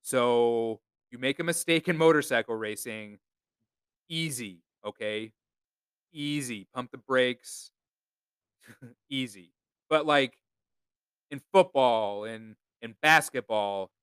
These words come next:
in baseball, whatever, wrestling, tennis, golf, if you make a mistake, make that mistake a hundred percent. And then try to learn from it after the fact. Okay?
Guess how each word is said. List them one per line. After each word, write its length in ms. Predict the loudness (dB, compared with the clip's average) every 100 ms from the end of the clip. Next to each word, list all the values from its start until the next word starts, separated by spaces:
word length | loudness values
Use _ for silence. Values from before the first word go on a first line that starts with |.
| _
in 160 | -20 -12 0
baseball, 760 | 2 2 0 0 0 0 0
whatever, 640 | 2 4 4 4 -2 -8 -16 _ _ _ 0
wrestling, 720 | 4 4 2 -6 -6 -10 -16 -20 _ _ _ -4
tennis, 720 | 2 2 2 -2 -8 -16 -18 _
golf, 320 | 2 6 6 4 _ -6
if 140 | -6 -6
you 580 | -14 -6 -4 -2 -2 -6 _
make 280 | -2 0 0
a 60 | 0
mistake, 680 | -2 -2 0 2 2 -2 _ _ _ _ _ _ _ _ _ _ _ _ _
make 400 | -4 2 2 4
that 200 | 4 4
mistake 480 | 2 -2 -2 -2 -2
a 100 | -2
hundred 280 | 0 -2 -2
percent. 460 | -4 -8 -10 -12 -18 _ _ _ _ _ _ _ _ _ _ -8
And 160 | -2 2
then 400 | 4 2 -2 -8
try 260 | 0 4 6
to 80 | 4
learn 280 | 4 0 0
from 200 | -4 -4
it 180 | -6 -6
after 280 | -2 -2 -2
the 100 | -14
fact. 300 | -14 -16 -16 _ _ _ _ _ _ _ _ _ _ _ _
Okay? 320 | -6 -4 -4